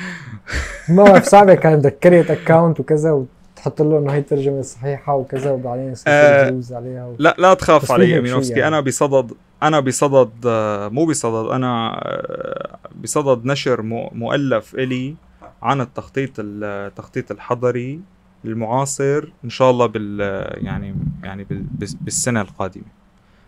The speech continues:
Speaker 2: وفيها هي
Speaker 1: طيب والله،
Speaker 2: المعلومات
Speaker 1: أصلي والله.
Speaker 2: بشكل
Speaker 1: هي خبرية جديدة
Speaker 2: تفصيلي.
Speaker 1: يا جماعة، أنا
Speaker 2: آه.
Speaker 1: ما بعرفها. من تحت الطاولة
Speaker 2: شو
Speaker 1: عم
Speaker 2: هي؟
Speaker 1: بشتغل. <laughs> عم بقول لهم إنه هي معلومة جديدة ما كنت دريان فيها، من تحت الطاولة أنت عم تشتغل.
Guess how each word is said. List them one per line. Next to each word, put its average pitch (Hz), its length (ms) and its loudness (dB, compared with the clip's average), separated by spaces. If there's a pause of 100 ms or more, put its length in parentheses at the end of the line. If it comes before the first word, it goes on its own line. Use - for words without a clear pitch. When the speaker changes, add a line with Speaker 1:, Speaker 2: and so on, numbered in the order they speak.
(300)
Speaker 2:
وفيها 113 840 -2
هي 120 40 2
Speaker 1:
طيب 131 200 2
والله، - 20 2
Speaker 2:
المعلومات 113 540 -2
Speaker 1:
أصلي - 180 -4
والله. 107 140 -4
Speaker 2:
بشكل 107 300 -6
Speaker 1:
هي 123 60 -2
خبرية 143 220 -2
جديدة 156 180 6
Speaker 2:
تفصيلي. 143 360 4
Speaker 1:
يا 120 120 -2
جماعة، 113 360 -6
أنا 117 120 -8
Speaker 2:
آه. - 20 -6
Speaker 1:
ما 135 140 -4
بعرفها. 127 500 -6 (720)
من 127 80 -4
تحت - 220 -4
الطاولة 170 400 4
Speaker 2:
شو 151 60 6
Speaker 1:
عم 143 60 4
Speaker 2:
هي؟ 117 60 0
Speaker 1:
بشتغل. 156 440 2 (540)
<laughs> - 520 -8
عم 147 100 0
بقول 160 200 4
لهم 180 120 8
إنه 147 200 2
هي 160 100 6
معلومة 165 460 6
جديدة 160 340 4
ما 143 140 2
كنت 165 180 2
دريان 143 380 4
فيها، 135 280 0
من 120 140 -4
تحت 143 220 -4
الطاولة 151 440 2
أنت 127 200 -6
عم 120 160 -8
تشتغل. 131 440 -4